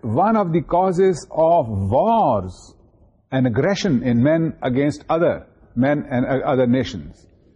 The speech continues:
We also touched upon environmental toxins, noise, pollution. All of these things are parts of environment and they impact human psychology. This is the area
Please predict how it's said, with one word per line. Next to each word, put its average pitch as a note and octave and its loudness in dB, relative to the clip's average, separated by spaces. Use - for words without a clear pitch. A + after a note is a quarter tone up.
We D3+ 2
also G#3+ 0
touched F#3 -4
upon D#3+ 0
environmental D3+ 2
toxins, F#2 -4
noise, A#2+ 0
pollution. D3 0
All G3 2
of G3 0
these E3 0
things D#3+ 0
are C#3 2
parts C3+ 0
of A2+ -2
environment D#3+ 0
and C#3+ 0
they C3 -4
impact C3+ -2
human B2+ 0
psychology. F2 -4
This D#3+ 0
is F#3+ -2
the C#3+ 2
area D#3+ 2